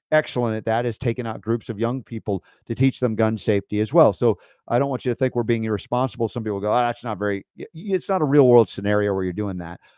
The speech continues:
but it was an opportunity to enjoy and learn how guns don't kill people. People using them improperly or illegally, that's another issue altogether.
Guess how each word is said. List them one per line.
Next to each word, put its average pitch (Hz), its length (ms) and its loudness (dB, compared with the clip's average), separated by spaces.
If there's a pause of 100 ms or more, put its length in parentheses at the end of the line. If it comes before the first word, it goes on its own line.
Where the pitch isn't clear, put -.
(200)
but 123 140 2
it 131 40 4
was 131 160 -2
an 131 60 0
opportunity 127 560 0
to 107 100 2
enjoy 117 600 0
and 104 160 -6
learn 123 380 -2
how 107 320 -4 (560)
guns 147 280 0
don't 147 260 0
kill 123 220 0
people. - 480 -10 (200)
People 139 400 2
using 131 420 -4
them 120 180 -4
improperly 131 800 -2
or 120 220 -2
illegally, 113 720 -2
that's 120 240 -2
another 113 300 0
issue 113 360 0
altogether. 98 560 -2